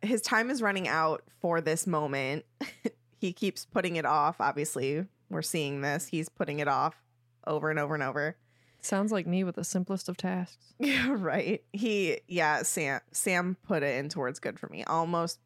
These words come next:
Speaker 1: past the point of no return. Like, it's approaching,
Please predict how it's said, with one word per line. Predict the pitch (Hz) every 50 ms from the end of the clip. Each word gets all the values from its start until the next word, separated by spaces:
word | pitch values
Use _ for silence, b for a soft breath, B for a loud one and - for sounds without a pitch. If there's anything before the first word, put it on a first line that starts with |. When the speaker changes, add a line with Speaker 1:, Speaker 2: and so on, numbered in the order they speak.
| _ _ _
Speaker 1:
past | - 196 151 135 151 - -
the | - -
point | - 147 117 107
of | 160 180
no | 110 64
return. | 85 135 - - - - 196 190 -
Like, | - 170 147 135 - - _ _ _ _ _ _ _ _ _ _ _ _ _ _ _ _ _ _ _ _ _ _ _ _ _ - -
it's | - 208 190 180 -
approaching, | 185 - 165 - - - - - - 208 226